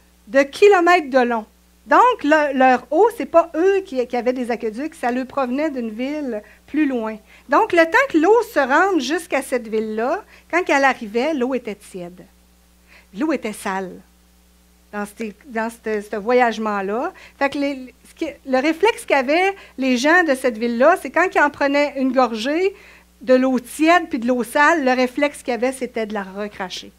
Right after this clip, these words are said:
C'est pour ça que Jésus s'adresse comme ça à ce peuple-là, parce qu'il savait qu'il saisirait que, que Jésus, il, merveilleux Seigneur, il nous parle toujours pour qu'on puisse comprendre.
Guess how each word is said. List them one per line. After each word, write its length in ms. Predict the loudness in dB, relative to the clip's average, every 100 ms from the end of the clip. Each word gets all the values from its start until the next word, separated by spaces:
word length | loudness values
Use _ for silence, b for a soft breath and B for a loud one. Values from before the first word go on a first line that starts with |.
| b b b b
C'est 220 | -6 -6
pour 260 | -6 -8
ça 160 | -2 0 2
que 100 | 0
Jésus 360 | -2 -4 -4 -2
s'adresse 440 | 0 0 0 -2
comme 240 | -2 -2 -4
ça 380 | -6 -4 -4 -6 B B
à 100 | -4
ce 180 | 0 0
peuple-là, 340 | 0 0 0
parce 180 | 0 0
qu'il 180 | 2 0
savait 300 | 2 0 2 0 -2
qu'il 120 | -6
saisirait 760 | -4 -4 -4 -4 -2 -2 -2 -6 _ b b b b -4
que, 140 | -2
que 440 | 0 -2 -2 -8 -6
Jésus, 280 | -4 -4 -2 -2 -4 -12 -16
il, 160 | -16 -18 _ _ _ _ _ _
merveilleux 540 | -2 -2 -2 -6 -6 -8
Seigneur, 340 | -8 -8 -8 B B
il 120 | 4
nous 100 | 6
parle 260 | 4 2 4
toujours 340 | 2 2 0
pour 120 | -2
qu'on 160 | -4 -4
puisse 220 | -6 -8
comprendre. 640 | -2 -2 -2 -8 -8 -12